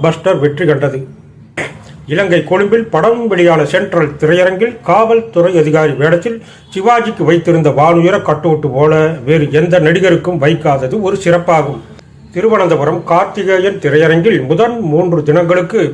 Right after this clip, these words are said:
பெண்களுக்கு மட்டுமே நுழைவுச்சீட்டு, அதாவது டிக்கெட் வழங்கப்பட்டது. கேரள திரைப்பட வரலாற்றில் தமிழ் படம் ஒன்றுக்கு கிடைத்த இந்த வரவேற்பை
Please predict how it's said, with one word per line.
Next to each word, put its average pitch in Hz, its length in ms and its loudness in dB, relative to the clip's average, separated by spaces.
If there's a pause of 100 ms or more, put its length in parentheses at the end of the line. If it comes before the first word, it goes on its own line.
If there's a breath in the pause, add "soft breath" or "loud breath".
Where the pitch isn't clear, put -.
பெண்களுக்கு 226 540 0
மட்டுமே 190 260 0 (100)
நுழைவுச்சீட்டு, 170 600 0 (180)
அதாவது 160 280 2 (120)
டிக்கெட் 180 400 -4
வழங்கப்பட்டது. 160 640 -2 (500 loud breath)
கேரள 202 300 2 (140)
திரைப்பட 175 360 0 (100)
வரலாற்றில் 175 560 0 (100)
தமிழ் 254 300 0
படம் 160 280 0
ஒன்றுக்கு 170 400 0 (420 loud breath)
கிடைத்த 196 340 0
இந்த 156 180 0
வரவேற்பை 180 460 0